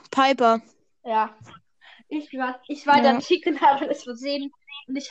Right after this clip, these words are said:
Speaker 2: ich wollt-, ich dacht-, ich wusste halt nicht, dass man nicht die Cubes nehmen darf.
Speaker 1: <laughs>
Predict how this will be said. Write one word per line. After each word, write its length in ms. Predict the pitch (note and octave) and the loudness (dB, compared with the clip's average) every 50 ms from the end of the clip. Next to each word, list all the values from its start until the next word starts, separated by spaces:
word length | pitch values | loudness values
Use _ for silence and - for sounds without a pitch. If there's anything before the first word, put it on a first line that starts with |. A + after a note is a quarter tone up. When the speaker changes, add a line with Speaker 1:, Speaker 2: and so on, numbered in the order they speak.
| D#4+ - | -16 -16
Speaker 2:
ich 160 | B3+ - - - | -16 -12 -4 0
wollt-, 180 | C#4+ E4+ - - | 0 0 0 -2
ich 100 | D4+ - | -6 -2
dacht-, 240 | - E4 G#4 - - - | 0 0 0 0 -4 -12
ich 160 | D4 - - | -14 -8 0
wusste 340 | D#4+ A4 - - - - C#4+ | 0 0 0 0 0 0 2
halt 180 | C4+ B3 B3 A#3+ | 2 2 0 -2
nicht, 240 | C4+ E4 F4+ - - | -4 -6 -6 -4 -2
dass 140 | D4 C4+ D4 | -4 -4 -4
man 120 | D4+ D4 D4 | -6 -10 -8
nicht 160 | E4 E4+ - - | -8 -10 -12 -14
die 80 | C4+ - | -20 -12
Cubes 380 | - - F#4 G#4 A4 G#4+ - - - | -2 0 0 0 0 -2 -10 -14 -10
nehmen 240 | B3+ B3+ B3 B3 A#3 | -8 -6 -6 -6 -6
darf. 300 | G#3+ A3 G#3+ G#3+ G#3 G3+ G#3 - - - - _ _ _ _ _ _ _ _ _ _ _ _ _ _ _ _ _ _ _ _ _ _ _ _ _ _ _ _ _ _ _ _ _ _ - - - - - - - - - - | -4 -2 0 0 0 -2 _ -12 -20 -20 -20 _ _ _ _ _ _ _ _ _ _ _ _ _ _ _ _ _ _ _ _ _ _ _ _ _ _ _ _ _ _ _ _ _ _ -20 -20 -20 -20 -20 -20 -20 -18 -14 -10
Speaker 1:
<laughs> 280 | A#3 A3+ A#3+ B3 A3+ | -6 -4 -2 -2 -4